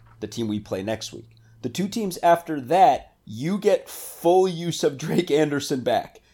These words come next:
You get to bring that Ferrari right back out of the garage, because those are teams that give you the second level,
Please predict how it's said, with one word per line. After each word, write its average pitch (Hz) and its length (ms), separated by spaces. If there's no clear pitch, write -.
You 139 140
get 160 180
to 160 80
bring 135 280
that 170 260
Ferrari 143 460
right 123 300
back 151 260
out 139 160
of 135 60
the 131 60
garage, 123 520
because 127 260
those 131 240
are 151 100
teams 143 440
that 131 260
give 139 340
you 139 260
the 127 140
second 127 440
level, 98 360